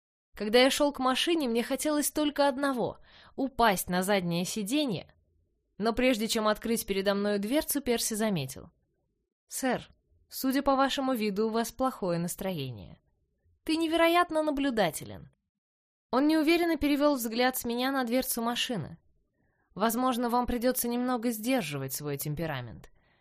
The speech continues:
Мисс Боффорд расстроена». Я моментально забыл о дурацком оргкомитете. Что случилось? Перси немного замялся, будто не был до конца уверен, что можно мне доверить, а что нет.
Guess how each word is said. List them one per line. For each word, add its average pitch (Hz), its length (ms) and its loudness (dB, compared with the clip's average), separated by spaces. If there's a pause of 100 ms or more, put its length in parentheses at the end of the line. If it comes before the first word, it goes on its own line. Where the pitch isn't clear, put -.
(160)
Мисс 175 240 0
Боффорд 165 460 -4
расстроена». 196 760 -2 (1000)
Я 175 180 -2
моментально 170 640 0
забыл 165 340 -2
о 151 60 -2
дурацком 151 480 -4
оргкомитете. 151 720 -8 (160)
Что - 260 -4
случилось? - 680 -6 (840)
Перси 269 280 2
немного 269 400 2
замялся, 262 720 0 (320)
будто 240 300 0
не 269 160 2
был 220 160 2
до 202 100 0
конца 220 380 2
уверен, 220 420 2
что - 280 -2
можно 208 300 0
мне 190 200 0
доверить, 196 500 0
а 160 140 -4
что 190 240 -4
нет. 151 340 -4